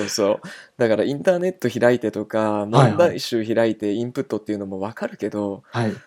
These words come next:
Speaker 1: もう講師としての最大のインプットは絶対アウトプットだから。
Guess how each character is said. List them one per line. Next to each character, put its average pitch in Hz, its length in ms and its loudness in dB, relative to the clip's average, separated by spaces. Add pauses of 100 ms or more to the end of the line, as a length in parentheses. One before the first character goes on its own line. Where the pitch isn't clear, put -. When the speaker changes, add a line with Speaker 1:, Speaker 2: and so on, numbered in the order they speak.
(140)
Speaker 1:
も 107 80 -8
う 104 80 -10
講 214 240 -2
師 - 160 -4
と 143 80 0
し - 100 -4
て 156 120 -2
の 127 80 -2
最 113 240 -2
大 113 140 -2
の 110 100 -6
イ 110 60 -6
ン 107 40 -8
プ 131 120 -8
ッ - 40 -8
ト 127 140 -2
は 101 180 -2
絶 - 180 -8
対 113 120 2
ア 107 80 0
ウ 107 80 -2
ト 107 100 -10
プ - 80 -16
ッ - 40 -16
ト 104 100 -6
だ 92 100 -6
か 87 100 -10
ら。 87 240 -6